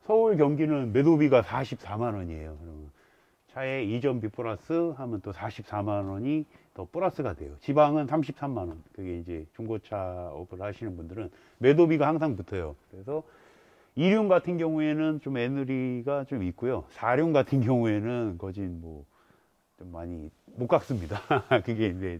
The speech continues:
저 금액이 이제 형성돼 있는데요. 예. 또, 또 차 판매하는 이제 딜러 분들마다 이제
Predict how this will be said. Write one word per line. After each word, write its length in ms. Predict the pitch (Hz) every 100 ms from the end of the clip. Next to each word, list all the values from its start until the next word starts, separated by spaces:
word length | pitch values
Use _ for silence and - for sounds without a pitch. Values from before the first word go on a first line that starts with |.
| -
저 160 | 85 82 _ _ _ _ _ -
금액이 420 | 127 131 113 95
이제 160 | 92
형성돼 520 | 117 127 151 135 107 92
있는데요. 540 | 90 90 85 82 107 - _
예. 160 | 90 82 - _ _ _ 98 -
또, 120 | 92 _ - _ _ -
또 100 | -
차 180 | - 156
판매하는 720 | - 196 196 185 175 151 131
이제 180 | 113 101 -
딜러 500 | 120 120 113 101 92
분들마다 1200 | 117 113 104 101 127 151 160 151 98 95 101 92
이제 200 | 85 85